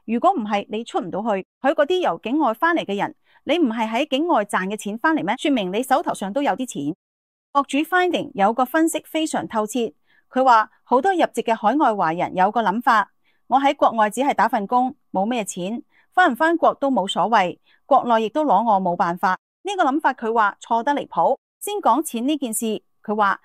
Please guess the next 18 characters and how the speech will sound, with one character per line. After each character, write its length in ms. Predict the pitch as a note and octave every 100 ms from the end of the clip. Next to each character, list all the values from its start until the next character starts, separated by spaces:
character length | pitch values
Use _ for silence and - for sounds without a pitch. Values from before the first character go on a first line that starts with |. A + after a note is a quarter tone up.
| _ -
你 100 | C#4+
有 140 | D4
錢 160 | D4+ F4
冇 120 | B3+
錢， 380 | - G3+ B3 C#4 _
國 160 | C4 -
內 240 | A3 A3
可 160 | G#3+ B3+
能 180 | A3+ D#3+
只 140 | A#3
係 260 | C#4+ A3 G#3+
知 140 | D4
個 100 | B3+
大 200 | G#3 F#3
概， 160 | - A3
而 600 | G#3+ - _ _ G#3 G3+
且 180 | A3+
呢， 80 | D4+